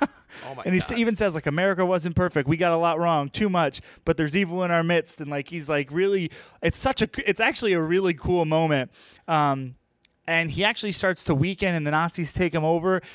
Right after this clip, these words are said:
Speaker 1: and then the freedom fighters fall from the sky because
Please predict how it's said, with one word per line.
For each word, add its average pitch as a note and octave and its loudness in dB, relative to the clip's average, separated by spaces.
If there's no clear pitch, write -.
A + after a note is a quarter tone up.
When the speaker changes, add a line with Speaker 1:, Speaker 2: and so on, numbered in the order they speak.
Speaker 1:
and E3 -4
then F3 -2
the E3+ 2
freedom G3 -2
fighters D3 0
fall E3 0
from D#3+ -10
the D3 -4
sky E3+ 0
because D3 -4